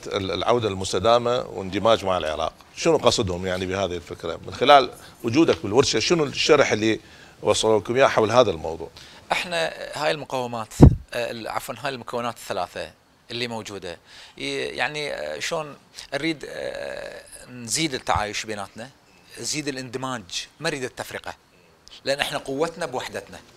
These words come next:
Speaker 1: طيب، أكيد.
Speaker 2: وبتكاتفنا.
Speaker 1: أكيد.
Speaker 2: يعني ما نميز، ما ي-، ما نميز مثلا هذا عربي أو هذا تركماني، هذا كردي. الكل أنا أعتبره بنظري
Speaker 1: مم.
Speaker 2: كابن قضاء طوز،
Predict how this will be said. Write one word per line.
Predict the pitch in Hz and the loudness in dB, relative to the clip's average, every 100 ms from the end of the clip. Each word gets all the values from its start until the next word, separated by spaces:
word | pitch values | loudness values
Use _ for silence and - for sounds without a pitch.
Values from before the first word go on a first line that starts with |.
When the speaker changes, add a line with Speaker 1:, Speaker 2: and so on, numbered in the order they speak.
| - | -2
Speaker 1:
طيب، | 104 78 - | 0 0 -8
أكيد. | - 123 95 - - _ - | -6 -4 -4 -8 -20 _ -14
Speaker 2:
وبتكاتفنا. | - - 156 - 131 131 - 104 82 - 104 | -14 -6 -6 -2 -4 -6 -10 -12 -16 -16 -14
Speaker 1:
أكيد. | - 107 73 - - - - | -8 -8 -8 -14 -18 -14 -6
Speaker 2:
يعني | 123 147 | -4 -2
ما | 180 | -4
نميز، | 180 139 107 104 - - - 131 | -4 -4 -2 -4 -4 -8 -8 -8
ما | |
ي-، | 139 131 127 117 | -8 -8 -12 -10
ما | 131 | -8
نميز | 135 117 104 101 | -4 -4 -4 -6
مثلا | 110 107 107 | -10 -8 -8
هذا | 101 120 104 | -6 -4 -4
عربي | - 113 104 107 | -4 -6 -8 -10
أو | 104 | -10
هذا | 101 107 | -8 -8
تركماني، | 101 113 113 110 101 | -8 -14 -14 -12 -10
هذا | 98 90 | -8 -8
كردي. | 85 95 80 87 - - 131 | -8 -14 -16 -20 -20 -14 -12
الكل | 135 - 208 190 - | -8 -2 -2 -4 -4
أنا | 165 170 | -4 -2
أعتبره | 143 - 131 120 | -2 0 -2 -2
بنظري | 110 120 92 80 85 _ - - | -6 -8 -8 -12 -20 _ -20 -18
Speaker 1:
مم. | 101 | -12
Speaker 2:
كابن | - 107 98 120 123 110 87 78 | -4 -4 -4 -6 -8 -8 -10 -12
قضاء | 113 113 - - | -8 -8 -8 -12
طوز، | 95 90 | -16 -14